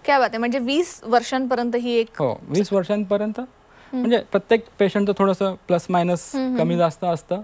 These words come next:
Speaker 2: पण वीस वर्ष आपण पकडायला काही हरकत नाही.
Speaker 1: हरकत नाही. डॉक्टर, आर्थरायटिस संदर्भात आतापर्यंत आपण बोललो की नी रिप्लेसमेंट म-, मध्ये नेमकी उपचार पद्धती काय काय असतात आणि काय उपचार केले जातात? अ, मला आता ना, अ, खरं तर, अ,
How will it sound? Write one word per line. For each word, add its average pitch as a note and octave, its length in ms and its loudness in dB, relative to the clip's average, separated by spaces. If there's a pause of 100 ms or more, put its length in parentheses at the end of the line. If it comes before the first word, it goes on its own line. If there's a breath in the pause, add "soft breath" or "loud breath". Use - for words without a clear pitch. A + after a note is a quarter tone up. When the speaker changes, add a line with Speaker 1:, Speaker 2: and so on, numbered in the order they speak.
(140)
Speaker 2:
पण A3+ 160 4 (360 soft breath)
वीस A#3 220 4
वर्ष G#3+ 180 2
आपण G#3+ 200 0
पकडायला F3 340 -4
काही F3 160 -2
हरकत D#3+ 360 -4
नाही. A3 180 0
Speaker 1:
हरकत G#3 240 -6
नाही. G3+ 180 -12 (140)
डॉक्टर, C4 240 4
आर्थरायटिस C#4+ 840 -2
संदर्भात C4 480 0
आतापर्यंत B3 580 -2
आपण C4 280 0
बोललो A#3+ 320 0
की D#4 60 -6
नी C#4+ 200 -2
रिप्लेसमेंट C#4+ 720 -2
म-, B3 120 -2
मध्ये B3+ 540 0
नेमकी A#3+ 360 -4
उपचार C4 400 0
पद्धती B3+ 320 -2
काय B3 200 0
काय A#3+ 200 0
असतात C4+ 240 -4
आणि C4+ 140 -2
काय B3+ 180 2
उपचार B3 460 -2
केले G#3+ 180 -4
जातात? A3 260 -4 (320 loud breath)
अ, B3+ 180 4
मला C4+ 220 2
आता D#4+ 280 0
ना, E4+ 80 0
अ, A#3 520 0 (300)
खरं B3+ 220 2
तर, D#4+ 120 4
अ, A#3+ 240 -4